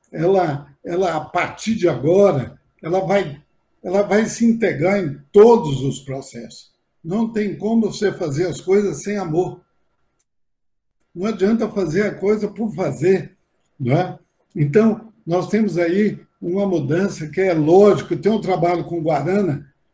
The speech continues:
que é o presidente da A B Q, e fica lá em Porto Alegre, sobre empresas longevas, sobre uma avaliação do mundo. Ele coloca esse ponto.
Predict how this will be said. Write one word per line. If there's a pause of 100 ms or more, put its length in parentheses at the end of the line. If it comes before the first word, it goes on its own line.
(140)
que
é
o
presidente
da
A
B
Q, (420)
e
fica
lá
em
Porto
Alegre,
sobre (300)
empresas
longevas, (240)
sobre
uma
avaliação
do
mundo. (200)
Ele
coloca
esse
ponto.